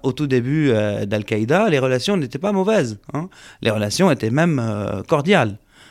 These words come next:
euh, à une, à une certaine, euh, époque. Il n'y avait pas cette animosité, en tout cas, telle qu'on,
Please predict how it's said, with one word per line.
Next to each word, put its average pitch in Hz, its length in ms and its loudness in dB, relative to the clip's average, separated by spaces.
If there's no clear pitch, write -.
euh, 98 280 -2
à - 320 -2
une, 113 220 2
à 110 320 -2
une 113 80 0
certaine, 117 500 -2
euh, 101 200 -2
époque. - 320 0
Il 139 60 2
n'y 120 40 4
avait 120 140 4
pas 226 180 2
cette - 220 -10
animosité, 123 560 -2
en 120 100 -2
tout 120 140 -10
cas, 156 260 0
telle 147 220 2
qu'on, 120 320 -2